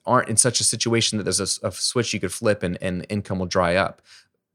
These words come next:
Be-, being that I've built them around organic content and organic search and automated email funnels,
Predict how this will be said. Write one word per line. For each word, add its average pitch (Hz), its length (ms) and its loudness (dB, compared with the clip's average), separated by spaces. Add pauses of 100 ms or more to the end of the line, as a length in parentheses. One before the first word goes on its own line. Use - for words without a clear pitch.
(140)
Be-, 117 140 4
being 139 640 2
that 110 140 4
I've 98 200 2
built 123 180 2
them 107 140 0
around 101 220 2
organic 101 500 0
content 110 480 -2
and 95 80 -4
organic 95 400 -4
search 120 340 0
and 92 100 -4
automated 95 460 0
email 110 280 -2
funnels, 135 480 0